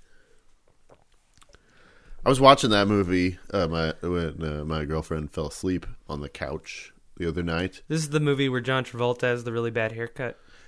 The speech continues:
Speaker 1: Yes, he has a very bad haircut, and he talks very strangely,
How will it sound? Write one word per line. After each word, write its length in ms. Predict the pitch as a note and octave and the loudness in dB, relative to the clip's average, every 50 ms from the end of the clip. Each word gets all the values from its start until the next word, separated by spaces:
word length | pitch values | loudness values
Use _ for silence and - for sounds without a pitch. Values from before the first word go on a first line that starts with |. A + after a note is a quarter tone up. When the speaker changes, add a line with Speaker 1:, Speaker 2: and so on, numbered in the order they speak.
| - - | -12 -4
Speaker 1:
Yes, 440 | - G2+ G#2+ F#2+ - - - - - | 2 4 4 4 4 2 -4 -2 2
he 80 | G#2+ | 2
has 100 | G2+ G2 | 2 2
a 60 | F#2+ F#2 | 2 2
very 220 | F2+ A2 A#2 A#2+ | 2 4 4 6
bad 240 | A2+ A#2 A2+ A#2 A2+ | 6 8 8 8 6
haircut, 560 | A2+ A#2+ A2+ A2 - - A2 G#2 G#2 G2+ - - | 6 4 2 2 4 2 4 4 4 2 2 0
and 240 | G2+ G2 F#2+ F2+ | 0 2 2 2
he 100 | F2 F#2 | 0 0
talks 600 | F#2 - A2 G2 F2+ F2+ - - - - - - - | -2 2 2 2 2 2 0 -4 -10 -10 -12 -12 -12
very 320 | - F2+ G#2 G2+ F2+ F2 | -8 -2 0 0 0 0
strangely, 920 | E2+ - - G2+ F2+ E2 E2 E2 D#2 E2+ D#2+ D#2+ D#2+ D#2 D#2 D#2+ D#2+ D2+ - | -2 -4 -2 -2 0 0 0 -2 -2 -2 0 0 0 0 0 0 -2 -2 -6